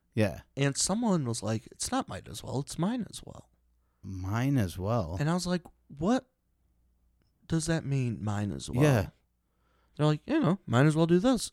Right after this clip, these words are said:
Speaker 2: And I was like,
Speaker 1: No.
Speaker 2: "But
Speaker 1: that
Speaker 2: you
Speaker 1: doesn't
Speaker 2: might do it."
Speaker 1: You might do it. Might
Speaker 2: All right.
Speaker 1: as well, as in maybe. Uh,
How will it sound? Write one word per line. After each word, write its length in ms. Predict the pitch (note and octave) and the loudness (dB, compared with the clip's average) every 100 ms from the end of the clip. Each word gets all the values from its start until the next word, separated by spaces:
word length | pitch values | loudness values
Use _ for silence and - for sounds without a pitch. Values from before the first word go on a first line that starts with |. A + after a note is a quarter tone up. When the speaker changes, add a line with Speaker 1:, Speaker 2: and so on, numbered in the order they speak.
| _ - | _ -2
Speaker 2:
And 100 | C#3+ | 0
I 60 | |
was 80 | C#3+ | 0
like, 200 | C#3+ C#3 _ _ - | -2 -6 _ _ -8
Speaker 1:
No. 560 | B2 C#3+ D#3 A2 E2+ - | -4 2 4 2 0 0
Speaker 2:
"But 160 | - D#3+ | 2 4
Speaker 1:
that 60 | D#3 | 4
Speaker 2:
you 60 | |
Speaker 1:
doesn't 160 | D3 F3+ | 4 6
Speaker 2:
might 400 | F3+ C4+ - - | 6 6 2 -2
do 240 | G#2+ C2 | -2 -2
it." 140 | C2 - | -6 -4
Speaker 1:
You 220 | A#2 C3 | 4 4
might 480 | C3+ B2+ C#3+ E3 - - G#2 | 6 2 6 6 4 -6 -4
do 240 | G#2+ G2 | 0 0
it. 260 | E2 - - - | -2 -6 -12 -8
Might 320 | G#2 A2 D3 | -2 2 2
Speaker 2:
All 40 | - | 2
right. 80 | - | 0
Speaker 1:
as 300 | A#2+ A#2 A2+ | 0 0 -2
well, 360 | B2 C3 F#2 | 0 2 2
as 300 | - G2+ G2+ | 0 -2 -2
in 260 | G#2+ G#2 G2+ | -2 0 0
maybe. 500 | A#2 B2+ E2 D2 C#2 | 2 0 -2 -8 -6
Uh, 360 | G2 G2 G2 | -4 -2 -2